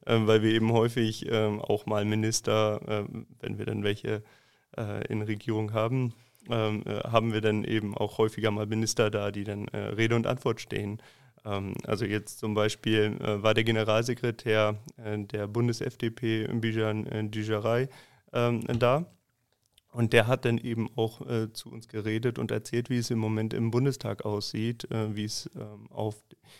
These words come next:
in der Koalition aussieht. Und das sind natürlich super spannende Einblicke, die man da bekommt.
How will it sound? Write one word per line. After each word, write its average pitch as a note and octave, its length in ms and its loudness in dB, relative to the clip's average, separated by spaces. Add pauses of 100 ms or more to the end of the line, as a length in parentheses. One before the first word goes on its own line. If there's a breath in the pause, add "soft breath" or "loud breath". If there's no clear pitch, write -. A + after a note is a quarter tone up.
(120)
in A#2+ 140 4
der A#2 80 6
Koalition A#2 560 2
aussieht. G#2 460 -4
Und G#2+ 240 -2
das A#2+ 100 2
sind B2 120 4
natürlich A#2 360 0
super A#2 380 0
spannende A#2+ 420 2
Einblicke, C3 380 -2
die C3+ 80 -12
man C3 160 -6
da C3 80 -2
bekommt. C#3+ 420 -2